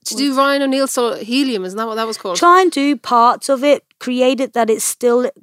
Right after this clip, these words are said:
Speaker 2: good quality, even though it's lo-fi without the set and the sound. See what works, because it can't be, like, a rubbish version because it's not in the theatre. It has to be a good version,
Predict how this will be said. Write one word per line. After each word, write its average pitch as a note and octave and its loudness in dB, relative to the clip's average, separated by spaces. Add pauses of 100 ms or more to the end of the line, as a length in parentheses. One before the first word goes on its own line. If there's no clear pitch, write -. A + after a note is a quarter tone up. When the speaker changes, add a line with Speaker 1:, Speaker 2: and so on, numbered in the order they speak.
Speaker 2:
good A#3 -4
quality, A3 -2
even A3+ -4
though G#3+ 0
it's F3+ -6
lo-fi G#3 2
without G3+ 0
the G3 -10
set - -4
and - -10
the F#3 -10
sound. G#3 -2
See B3+ -6
what A3+ -2
works, G3+ 0
because A3+ -6
it G3+ -8
can't D4 0
be, A#3+ -2
like, G3 0
a G3+ -4
rubbish G3 -2
version F#3+ -4
because A#3 -8
it's A#3+ -10
not A#3+ -6
in A#3+ -8
the A#3 -4
theatre. A#3+ -6
It - -2
has A#3+ -6
to - -20
be A#3 -2
a G#3 -2
good G#3 -6
version, F#3+ -4